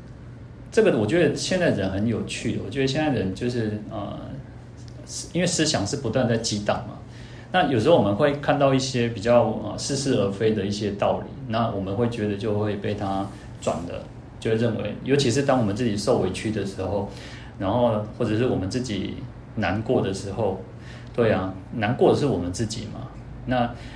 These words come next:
我为什么要感恩我的敌人？我为什么要感，感，感恩我？反正我应该对他更有恨才对嘛，或者是不要讲说到恨嘛，可能我应该是有怨嘛，我应该是会怨，哎，万叹这类人嘛。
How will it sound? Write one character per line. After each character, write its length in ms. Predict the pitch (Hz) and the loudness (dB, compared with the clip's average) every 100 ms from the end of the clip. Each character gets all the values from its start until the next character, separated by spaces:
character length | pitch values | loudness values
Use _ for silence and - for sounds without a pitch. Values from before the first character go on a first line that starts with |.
| - - | -14 -2
我 120 | 107 | 4
为 40 | - | 4
什 80 | 117 | 6
么 80 | |
要 60 | 120 | 4
感 220 | 104 90 | 4 2
恩 120 | 104 | 0
我 100 | 98 | 0
的 100 | 87 | -2
敌 260 | - 95 98 | -4 -6 -4
人？ 120 | 98 92 | -4 -2
我 80 | 113 | -2
为 60 | |
什 80 | 107 | 0
么 80 | 104 | 0
要 60 | |
感， 180 | 104 87 98 - | 0 -2 -4 -6
感， 240 | 92 107 120 | -6 -6 -6
感 180 | 87 95 | -4 -2
恩 220 | 98 107 - - | -4 -6 -8 -8
我？ 100 | 101 | -6
反 180 | 98 98 | 0 0
正 120 | 104 | 4
我 80 | 104 | 4
应 60 | 120 | 4
该 140 | 127 135 - | 4 2 2
对 100 | 156 | 2
他 140 | 160 | 4
更 180 | - 139 | 2 2
有 100 | 101 | 2
恨 300 | - 123 107 | 2 2 2
才 180 | - 92 | 0 -2
对 200 | 92 117 | 0 0
嘛， 160 | - - - - - | 0 -6 -12 -16 -6
或 60 | 131 | -2
者 140 | 113 | 0
是 160 | 113 123 127 - - - - - - - | 0 0 -2 -10 -14 -14 -16 -16 -16 0
不 80 | 151 | 8
要 80 | 147 | 8
讲 160 | 104 | 8
说 140 | 90 120 | 2 6
到 140 | 135 | 6
恨 340 | - - - - - | 4 6 8 8 4
嘛， 80 | - - - | -8 -12 -8
可 80 | - | -4
能 180 | 101 101 | 0 2
我 140 | 104 | 2
应 80 | 131 | 6
该 100 | 127 | 6
是 220 | 127 135 | 4 0
有 180 | 117 87 - | -2 -4 -2
怨 200 | 180 143 - - | 4 4 4 -6
嘛， 60 | - - - - - - - | -12 -14 -14 -16 -16 -10 -2
我 100 | 110 | 2
应 80 | |
该 100 | 127 | 4
是 140 | 127 135 | 2 0
会 180 | 131 123 | 0 2
怨， 220 | 160 107 104 - - - - | 4 4 0 -6 -14 -12 -8
哎， 100 | 107 | 2
万 200 | 147 123 | 6 6
叹 200 | 123 113 | 4 2
这 80 | 127 | 2
类 100 | 107 | 2
人 80 | 95 | 0
嘛。 300 | 87 - | -2 -8